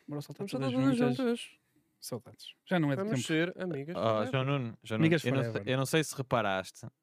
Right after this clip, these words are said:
Speaker 3: mas o Gonçalo tá aqui a experimentar uma coisa que ele nos disse.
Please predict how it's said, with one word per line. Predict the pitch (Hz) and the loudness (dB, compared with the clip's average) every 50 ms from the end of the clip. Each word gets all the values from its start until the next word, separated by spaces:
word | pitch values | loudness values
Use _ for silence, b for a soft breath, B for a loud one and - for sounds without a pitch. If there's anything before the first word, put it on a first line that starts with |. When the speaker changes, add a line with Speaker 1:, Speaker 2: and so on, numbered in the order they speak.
| _ _ _ _ - | _ _ _ _ -6
Speaker 3:
mas | 107 107 104 117 | -4 -4 0 0
o | 123 | 0
Gonçalo | 117 127 123 123 120 - - 104 92 90 90 92 101 123 131 _ | 2 2 0 0 -2 0 0 0 2 0 0 -2 -6 -10 -8 _
tá | - 127 113 | 0 0 0
aqui | 113 - - - 131 120 117 | 0 -4 -8 -6 -2 0 0
a | 113 | 0
experimentar | 107 - - - - 196 214 220 196 185 165 139 127 120 123 107 90 90 90 90 104 135 151 - _ _ _ _ _ _ _ _ _ _ _ _ _ _ _ _ _ _ _ _ _ - | 2 0 -2 0 0 0 0 2 2 2 2 2 0 0 0 0 0 0 -2 -4 -6 -10 -12 -14 _ _ _ _ _ _ _ _ _ _ _ _ _ _ _ _ _ _ _ _ _ -8
uma | 139 131 131 123 | -2 2 2 4
coisa | - 147 139 139 143 | 4 4 2 0 0
que | - 151 | 0 0
ele | 156 156 | 0 0
nos | 170 170 156 | 0 -2 0
disse. | 160 165 151 143 - - - - | 0 -2 -2 -2 -6 -10 -14 -16